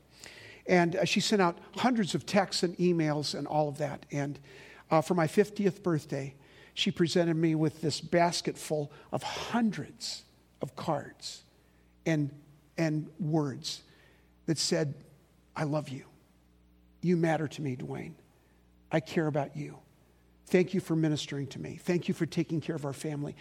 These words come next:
And all of these things. It was the most amazing gift a human being could ever get.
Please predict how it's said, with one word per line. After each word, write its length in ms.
And 160
all 200
of 100
these 220
things. 180
It 80
was 140
the 60
most 400
amazing 600
gift 440
a 60
human 360
being 280
could 220
ever 200
get. 280